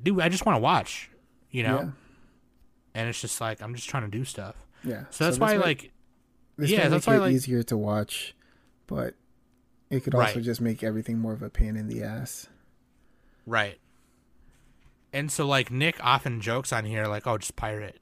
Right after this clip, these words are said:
Speaker 1: you know?
Speaker 2: Yeah.
Speaker 1: But he's being serious, just literally because of this reason. And, well, not just because, for many other reasons also.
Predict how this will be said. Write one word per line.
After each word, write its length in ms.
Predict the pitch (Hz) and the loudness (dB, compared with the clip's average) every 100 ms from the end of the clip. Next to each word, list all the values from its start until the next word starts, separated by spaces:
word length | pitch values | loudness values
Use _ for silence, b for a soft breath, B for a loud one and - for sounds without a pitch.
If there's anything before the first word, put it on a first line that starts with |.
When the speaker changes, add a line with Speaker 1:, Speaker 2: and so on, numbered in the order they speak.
| - | -10
Speaker 1:
you 140 | 120 | -8
know? 220 | 104 113 - b b b b b - | -8 -10 -16 b b b b b -4
Speaker 2:
Yeah. 160 | 123 110 | -2 0
Speaker 1:
But 100 | - | 0
he's 300 | 196 185 120 | 2 0 0
being 320 | 131 147 120 | 0 0 0
serious, 680 | - 127 107 95 - - - | -2 -2 -2 -6 -12 -14 -10
just 280 | 123 - 135 | -8 -6 0
literally 320 | 143 196 175 | 6 6 6
because 340 | 139 135 139 | 2 0 -2
of 80 | 120 | -2
this 160 | 113 - | -4 -6
reason. 320 | 113 107 - - _ _ _ - b b b b - | -6 -6 -10 -18 _ _ _ -20 b b b b -4
And, 440 | 127 120 113 107 - | 2 2 2 -4 -4
well, 220 | 170 175 | 4 6
not 220 | 160 139 | 6 4
just 200 | 107 123 - | 2 -2 -2
because, 360 | - 104 90 - | -10 -10 -10 -12
for 160 | - | -6
many 240 | 117 120 110 | -2 -2 -2
other 160 | 104 | -6
reasons 360 | 104 104 107 - | -10 -12 -16 -12
also. 360 | 104 - - | -10 -10 -12